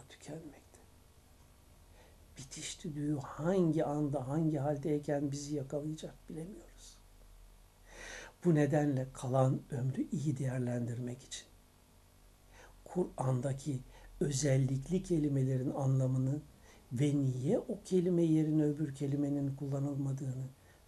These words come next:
düşünün, araştırın, sorgulayın.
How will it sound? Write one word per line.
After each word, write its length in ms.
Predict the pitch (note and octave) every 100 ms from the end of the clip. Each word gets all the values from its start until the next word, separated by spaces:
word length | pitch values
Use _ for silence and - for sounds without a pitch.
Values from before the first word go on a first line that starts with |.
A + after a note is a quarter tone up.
| -
düşünün, 560 | B2+ D3+ - F3+ C#3+ C3+ - - - - -
araştırın, 760 | D3+ D#3 D#3 - F#3 E3 C#3 C#3
sorgulayın. 840 | - - E3 D#3+ D#3 E3 D3+ C3+